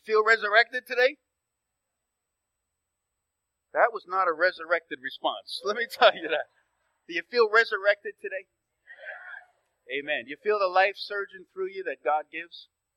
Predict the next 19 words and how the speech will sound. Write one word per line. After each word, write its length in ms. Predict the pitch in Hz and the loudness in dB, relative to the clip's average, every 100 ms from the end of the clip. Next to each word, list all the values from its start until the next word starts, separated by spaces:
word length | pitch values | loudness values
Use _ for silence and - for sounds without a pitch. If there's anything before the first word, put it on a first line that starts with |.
| _ _ _ _ _ _ | _ _ _ _ _ _
Because 400 | 147 - 185 185 | -14 0 2 2
that 140 | 180 165 | -2 -4
you 220 | 175 170 | -4 2
are 180 | 156 139 | 2 2
forgiven 500 | 147 - 185 180 120 _ _ _ _ _ _ _ _ _ | -8 -10 -8 -8 -12 _ _ _ _ _ _ _ _ _
and 80 | 127 | -18
that 140 | 135 | -16
you 160 | 147 151 | -6 -4
are 120 | 139 | -2
loved 400 | 143 185 165 - _ _ _ _ _ _ _ _ _ _ _ _ _ _ _ _ _ _ _ _ _ _ _ _ _ _ _ _ _ _ | 2 4 4 -2 _ _ _ _ _ _ _ _ _ _ _ _ _ _ _ _ _ _ _ _ _ _ _ _ _ _ _ _ _ _
and 100 | 139 | -12
that 160 | 143 139 | -12 -8
God 220 | 160 156 - | -6 -6 -6
covered 320 | 202 202 160 | -8 -8 -12
your 160 | 135 123 | -18 -20
sin. 240 | - 110 _ _ _ _ _ _ _ _ _ _ _ _ _ _ _ _ _ _ _ _ _ _ _ _ _ _ _ _ _ _ _ _ _ _ _ _ _ _ _ _ _ _ - | -20 -20 _ _ _ _ _ _ _ _ _ _ _ _ _ _ _ _ _ _ _ _ _ _ _ _ _ _ _ _ _ _ _ _ _ _ _ _ _ _ _ _ _ _ -2
Out 240 | 170 185 | -2 -2
of 80 | 165 | -10
sight. 320 | - 151 | -8 -8